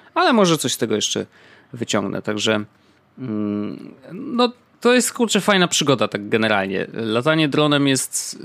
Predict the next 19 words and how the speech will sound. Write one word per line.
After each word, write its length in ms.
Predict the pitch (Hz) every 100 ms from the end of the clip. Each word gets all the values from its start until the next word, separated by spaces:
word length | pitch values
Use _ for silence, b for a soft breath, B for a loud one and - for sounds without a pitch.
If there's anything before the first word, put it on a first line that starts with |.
| 127
fajne, 380 | - 147 151 143
bo 100 | 135
rzeczywiście 480 | 127 147 135 -
nawet 340 | 135 139 143 139
jeżeli 420 | 131 135 127 127 b b b b b 107
bardzo 540 | 104 131 151 139 127
duż-, 320 | 127 151 143 -
dobrze 580 | 143 - 131 147 139 135
nie, 180 | 135 127
nie 400 | 123 - 127 110
umiesz 420 | 226 170 107 -
nim 180 | 110 107
latać, 400 | 101 - - -
w 40 |
sensie 280 | 123 120 135
nie 160 | 139
masz 160 | 143 127
tak 220 | 127 -
obs-, 440 | - 117 - -